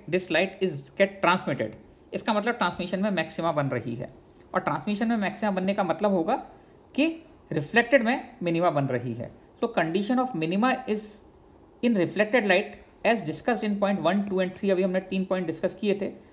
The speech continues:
उसके according आप रिफ्लेक्टेड में किसकी कंडीशन लगा दीजिए,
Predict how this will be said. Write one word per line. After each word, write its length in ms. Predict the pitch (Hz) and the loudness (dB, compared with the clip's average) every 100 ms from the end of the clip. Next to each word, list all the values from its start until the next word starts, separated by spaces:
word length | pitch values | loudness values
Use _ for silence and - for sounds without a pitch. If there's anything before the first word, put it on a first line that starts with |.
| - | -10
उसके 220 | 196 - | -8 0
according 320 | 247 175 185 226 | 2 2 2 0
आप 140 | 208 | 0
रिफ्लेक्टेड 480 | 151 165 196 220 190 | -2 2 2 2 0
में 240 | 262 - - - - - - | 0 -2 -16 -20 -20 -12 -6
किसकी 240 | 165 220 | -4 0
कंडीशन 320 | 208 202 233 | 0 0 2
लगा 180 | 214 208 | 2 2
दीजिए, 320 | 202 214 349 | 0 -2 -4